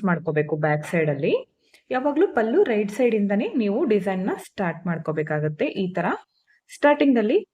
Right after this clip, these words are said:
ಒಂದ್ಸಲ ನೀಡಲ್ ನ ಚುಚ್ಚಿ ದಾರನ ಮೇಲ್ ತಂದು ಒಂದು ಲಾಕ್ ಅನ್ನ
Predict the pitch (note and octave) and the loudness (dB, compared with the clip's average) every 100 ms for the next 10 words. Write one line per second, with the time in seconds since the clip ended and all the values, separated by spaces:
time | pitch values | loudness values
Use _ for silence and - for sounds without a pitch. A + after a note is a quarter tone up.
0 | F#3 F#3 F#3 F#3 A3+ G4+ A3 E3+ E3+ F3 | 0 2 2 2 0 0 0 2 2 2
1 | E3+ F3+ F3 A#3+ G4 B4 - E3+ E3+ E3+ | 0 -2 -6 -2 -2 -2 -2 0 0 0
2 | E3+ F3 B3 F#4+ B3 F#3+ F3+ A4 F#3 _ | 2 2 2 2 2 4 4 4 0 _
3 | _ - F#3 F#3+ F3+ E3+ F3 G#3 G#3+ | _ -4 0 2 4 2 2 0 0